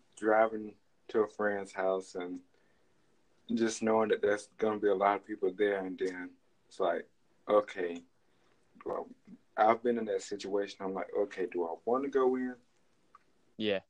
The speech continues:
Speaker 1: Or am I just gonna leave? And I drive a two, and I still do this. And I drive a two thousand nineteen Jeep Renegade that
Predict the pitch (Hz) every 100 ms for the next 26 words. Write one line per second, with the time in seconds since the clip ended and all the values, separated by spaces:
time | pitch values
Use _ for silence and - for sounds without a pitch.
0 | _ _ - 110 104 98 95 95 - -
1 | 107 107 101 107 98 95 104 95 90 -
2 | _ _ _ _ _ _ _ _ _ _
3 | _ _ _ _ _ - 113 104 101 _
4 | - 131 147 135 104 - 110 104 _ 104
5 | 104 131 - 160 151 143 107 92 - _
6 | - 110 117 147 143 123 - 135 127 123
7 | 120 - 113 110 - - 117 113 110 -
8 | _ _ _ _ _ _ _ - 113 127
9 | 131 113 135 120 107 104 98 90 107